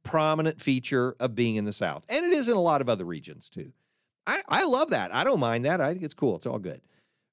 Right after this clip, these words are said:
Gun culture, though, clouded the gospel not long ago when you saw a church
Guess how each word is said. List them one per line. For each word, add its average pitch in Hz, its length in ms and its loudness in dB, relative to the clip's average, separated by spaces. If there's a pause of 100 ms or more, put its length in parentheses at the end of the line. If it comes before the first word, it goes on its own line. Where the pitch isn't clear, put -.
(140)
Gun 226 280 4
culture, 165 600 4
though, 117 580 0 (420)
clouded 156 1000 2 (120)
the 123 120 0
gospel 123 600 2
not 143 300 2
long 190 300 4
ago 113 280 4
when 165 220 6
you 185 100 6
saw 190 260 6
a 175 40 6
church 240 640 2